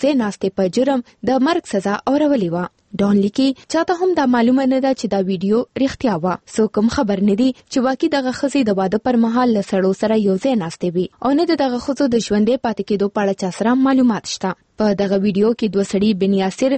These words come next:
او ګل نظر چې د جرګې لخوا ورته د مرګ سزا هم اورول شوې، د پولیس په ریپورت کې د دغه فلم جوړولو په تور تورن شوي دي. دغه دواړه سړي د سیمې نه تښتېدلي وو، خو وروسته ونیول شو او په جیل کې واچول شو.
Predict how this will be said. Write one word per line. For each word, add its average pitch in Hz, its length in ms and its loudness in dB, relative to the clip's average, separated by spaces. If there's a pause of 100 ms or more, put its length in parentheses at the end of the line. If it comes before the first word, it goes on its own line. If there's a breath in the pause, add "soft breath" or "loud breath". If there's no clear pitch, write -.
(240 loud breath)
او 247 60 0 (120)
ګل 269 220 2
نظر 330 200 -2 (120)
چې 262 100 -2
د 208 140 0
جرګې 208 340 0
لخوا 240 300 -2
ورته 226 340 0
د 190 160 0
مرګ 311 180 0 (100)
سزا 190 280 -2
هم 277 80 0 (160)
اورول 185 280 2 (100)
شوې، 269 220 0 (240 loud breath)
د 240 140 0
پولیس 294 320 2
په 240 140 0
ریپورت 262 380 -2
کې 262 160 0
د - 100 0
دغه 196 240 -2
فلم 285 320 2
جوړولو 190 560 0
په 196 40 0 (120)
تور 247 240 0 (160)
تورن 302 320 0
شوي 185 260 0
دي. 185 140 -2 (240)
دغه 190 220 0
دواړه 190 220 0 (100)
سړي 196 180 0 (100)
د - 20 2 (120)
سیمې 214 260 2
نه 202 140 -2
تښتېدلي 202 560 0
وو، 262 260 0
خو - 140 -6
وروسته 330 340 0
ونیول 262 400 2
شو 269 220 0
او 196 160 -2
په - 100 0
جیل 185 180 2
کې 247 240 0
واچول 185 460 -2
شو. 185 160 0